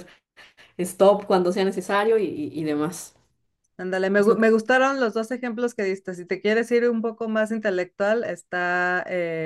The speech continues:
Speaker 1: Un
Speaker 2: eh,
Speaker 1: artículo.
Speaker 2: un artículo exactamente, el de Si las computadoras pueden pensar, que me parece muy bueno como para empezar,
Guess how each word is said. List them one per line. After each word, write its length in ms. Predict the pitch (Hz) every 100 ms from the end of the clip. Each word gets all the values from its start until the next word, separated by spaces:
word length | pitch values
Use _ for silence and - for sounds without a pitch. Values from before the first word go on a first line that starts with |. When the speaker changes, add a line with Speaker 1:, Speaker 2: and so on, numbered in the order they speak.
| 156
Speaker 1:
Un 120 | 190
Speaker 2:
eh, 0 |
Speaker 1:
artículo. 500 | 185 151 147 147 147 - - - _
Speaker 2:
un 160 | 185 202
artículo 540 | 202 226 247 269 254
exactamente, 880 | 226 233 214 226 226 226 214 269 196
el 120 | 180
de 280 | 175 175 170
Si 100 | 180
las 160 | 180
computadoras 520 | - 180 180 185 202 202
pueden 200 | 208 202
pensar, 260 | 180 214
que 100 | 214
me 120 | 196
parece 380 | 175 180 190 208
muy 260 | 190 185 196
bueno 340 | 190 190 196
como 240 | 196 175 156
para 220 | 165 165
empezar, 440 | 160 165 170 214